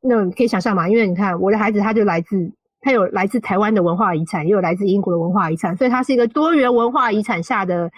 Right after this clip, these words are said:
一个，一个族群背景这样，所以你不可以称 mix 的族群 mix，你现在要叫他多元文化遗产族群，我自己听起来是觉得非常的拗口这样，然后也没什么必要，因为我自己是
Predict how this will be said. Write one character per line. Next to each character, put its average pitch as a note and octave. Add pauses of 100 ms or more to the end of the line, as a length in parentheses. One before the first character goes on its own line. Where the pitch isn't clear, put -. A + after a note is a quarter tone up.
(360)
一 G#3
个， G#3
一 A#3
个 A#3 (140)
族 B3
群 C#4
背 C4
景 D#3+
这 G#3
样， F#3
所 C4+
以 B3 (180)
你 A3+
不 C4+
可 C4+
以 G#3+
称 A3+
mix A3+ (260)
的 E3+ (180)
族 F#3+
群 G3
mix， G#3
你 F#3
现 C4+
在 A#3+
要 A#3
叫 G#3
他 G3 (400)
多 C4+
元 A#3
文 G3+
化 A3+
遗 G3
产 E3+
族 E3+
群， A3+
我 A3
自 D4
己 E4
听 E4
起 D4+
来 A#3
是 B3+
觉 A3
得 G#3
非 C4+
常 G#3+
的 G#3
拗 F3+
口 E3+
这 G3+
样， F3+
然 F#3+
后 A#3+
也 F#3 (380)
没 G#3
什 A#3
么 F#3+
必 G#3+
要， G3+
因 G#3
为 B3
我 G#3
自 C#4
己 A3+
是 C4+